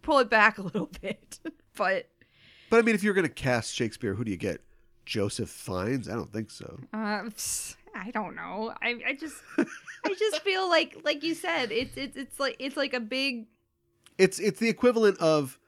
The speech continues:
Speaker 2: yeah, it's him, like, it's Mel Gibson was thankfully too old to play Jesus, but you know he
Speaker 1: Oh,
Speaker 2: would have just played
Speaker 1: thankfully.
Speaker 2: Jesus, right?
Speaker 1: Yeah,
Speaker 2: If this
Speaker 1: right.
Speaker 2: was, came out around the time of Always or whatever,
Speaker 1: Right.
Speaker 2: he would have just played Jesus.
Speaker 1: Yeah.
Speaker 2: But instead he got somebody else.
Speaker 1: Thank
Speaker 2: But this is
Speaker 1: goodness.
Speaker 2: Kenneth Branagh going,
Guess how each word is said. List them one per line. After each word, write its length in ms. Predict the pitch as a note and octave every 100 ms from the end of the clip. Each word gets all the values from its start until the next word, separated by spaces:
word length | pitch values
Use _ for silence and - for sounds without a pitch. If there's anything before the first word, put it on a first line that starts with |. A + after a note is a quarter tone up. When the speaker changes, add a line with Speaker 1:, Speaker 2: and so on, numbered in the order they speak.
| _ -
Speaker 2:
yeah, 180 | B2+
it's 200 | A2+ C3+
him, 280 | A3 G3+ F3 E3
like, 200 | C#3+ -
it's 180 | D3 D3
Mel 200 | F3+ D#3
Gibson 580 | D#3+ C#3+ D#3 C#3 B2+ A#2+ _ -
was 200 | C3+ -
thankfully 500 | - B2 A2+ A2 F#2
too 260 | - A#2 -
old 320 | G2 F2+ E2
to 80 | -
play 320 | G#2+ E2+ D#2+
Jesus, 540 | - F2+ D2+ D#2 -
but 260 | - D2+ D#2 _ -
you 140 | C3+
know 140 | D3
he 80 | -
Speaker 1:
Oh, 40 | B2
Speaker 2:
would 120 | A#2
have 80 | G3
just 160 | G#3
played 280 | - - E3
Speaker 1:
thankfully. 200 | E3+ -
Speaker 2:
Jesus, 280 | D2 - -
right? 180 | D#2+ D#2+
Speaker 1:
Yeah, 300 | B3 G#3+ G3
Speaker 2:
If 280 | G#3+ A3 F3
this 160 | E3 F3
Speaker 1:
right. 40 |
Speaker 2:
was, 140 | D#3 C#3 -
came 220 | C#3+ B2+
out 180 | A#2+ A2+
around 200 | G#2+ G2
the 60 |
time 260 | - A2 F#2
of 100 | F2
Always 640 | F2+ F#2+ F#2+ E2 D#2 D2+
or 80 | D2
whatever, 480 | D2+ C#2+ D#2 D#2 G2+
Speaker 1:
Right. 580 | G#3 G#3+ F3+ D#3+ D#3 -
Speaker 2:
he 140 | A#2+
would 140 | G2+
have 80 | F2+
just 160 | D#2+ -
played 240 | E2+ D2
Jesus. 300 | E2+ D2 -
Speaker 1:
Yeah. 180 | G#2+ G2+ -
Speaker 2:
But 80 | F#2
instead 180 | G2+ F2+
he 60 |
got 180 | D#2 C#2
somebody 280 | D#2 D2 D#2
else. 280 | - - -
Speaker 1:
Thank 220 | G#3+ G#3
Speaker 2:
But 180 | F#3 E3
this 140 | D#3+ D3
is 80 |
Speaker 1:
goodness. 220 | D3+ C#3 A2
Speaker 2:
Kenneth 20 |
Branagh 340 | C#3+ C3+ B2
going, 380 | A2+ G#2+ F#2+